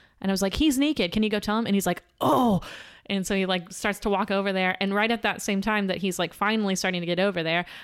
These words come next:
the guy looks down, looks up, and I can see, like, the look on his face just completely change. And he's like,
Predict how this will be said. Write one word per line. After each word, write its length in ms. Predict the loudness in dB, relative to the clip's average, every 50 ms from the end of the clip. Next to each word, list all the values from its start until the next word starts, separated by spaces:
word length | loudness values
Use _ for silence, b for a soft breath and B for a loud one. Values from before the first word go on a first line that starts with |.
| B B
the 160 | -2 0 0
guy 560 | 2 2 2 2 2 2 2 2 0 0 -2 -4 -4 -4
looks 440 | -4 0 0 0 0 -2 -6 -8
down, 480 | -4 -2 0 0 0 0 0 0 -2 -4 b b b b _ -8
looks 460 | -4 -2 0 0 0 0 -2 -4 -2
up, 300 | 0 2 2 0 0 -2
and 100 | -2 0
I 80 | 0 0
can 160 | 0 0 0 0
see, 180 | 0 0 0
like, 160 | 2 0 0 0
the 80 | 0
look 180 | 0 0 0 0
on 120 | 0 0
his 120 | 0 0 0
face 180 | 0 0 0 0
just 180 | -2 -2 -2 0
completely 440 | 0 0 0 0 0 0 0 0
change. 340 | 0 0 0 0 0 0 0
And 100 | 2 2
he's 140 | 2 2 2
like, 140 | 0 -2